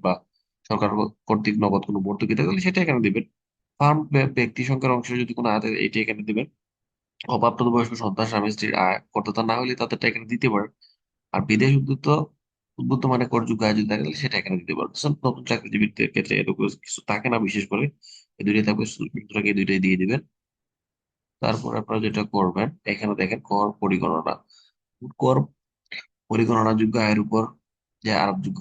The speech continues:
কর, এই বিষয়গুলো আপাতত নতুন যারা রয়েছে তাদের ক্ষেত্রে লাগবে না।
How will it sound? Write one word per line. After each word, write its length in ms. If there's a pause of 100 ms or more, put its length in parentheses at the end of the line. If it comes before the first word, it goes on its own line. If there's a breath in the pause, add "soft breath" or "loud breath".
কর, 180 (300)
এই 180 (160)
বিষয়গুলো 420
আপাতত 420 (180)
নতুন 240
যারা 200
রয়েছে 260
তাদের 240
ক্ষেত্রে 260
লাগবে 320
না। 100